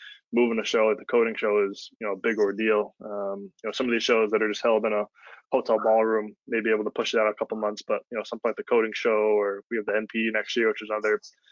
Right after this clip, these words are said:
very large scale show. It's, I gotta assume it's pretty impossible to, to try to reschedule something like that on such short notice. But we'll, we'll keep an eye on it and keep, keep reporting on it. And, you know, hopefully some of these shows come back to, back to normal. Give away some of those giveaways, like Rob's got his T C C mug there.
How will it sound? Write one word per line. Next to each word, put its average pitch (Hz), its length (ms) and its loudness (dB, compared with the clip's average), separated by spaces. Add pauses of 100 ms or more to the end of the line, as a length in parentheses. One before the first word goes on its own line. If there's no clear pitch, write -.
(180)
very 110 240 2
large 107 260 2
scale 104 240 0
show. 107 300 0
It's, - 260 -6 (320)
I 113 80 -4
gotta 104 140 -2
assume 107 240 -6
it's 95 100 -12
pretty 123 200 -2
impossible 107 520 0
to, 101 140 -2 (180)
to 113 60 0
try 110 160 0
to 104 80 0
reschedule 107 480 0
something 110 240 -4
like 104 80 -4
that 107 200 -4
on 107 220 -8 (100)
such 110 140 -6
short 104 240 -2
notice. 107 460 -4 (180)
But 117 220 2
we'll, 139 160 4
we'll 139 160 2
keep - 180 2
an 139 80 2
eye 135 200 4
on 139 80 2
it 131 40 2
and 120 100 -8
keep, - 240 -4
keep 135 200 -4
reporting 127 360 2
on 123 200 2
it. 123 160 -2
And, 107 340 -12 (100)
you 120 80 -8
know, 117 60 -2
hopefully 113 300 -2
some 123 100 -4
of 113 80 -6
these 107 100 -6
shows 117 300 0
come 117 140 -4
back 113 220 2
to, 113 180 2 (180)
back - 200 2
to 131 60 -6
normal. 113 480 0
Give 120 120 0
away 110 180 2
some 123 160 -2
of 117 60 0
those 110 100 2
giveaways, 113 460 2
like 110 120 0
Rob's 117 280 2
got 117 100 2
his 107 100 0
T 123 140 -2
C 117 140 -10
C 127 160 0
mug 117 260 2
there. 113 300 4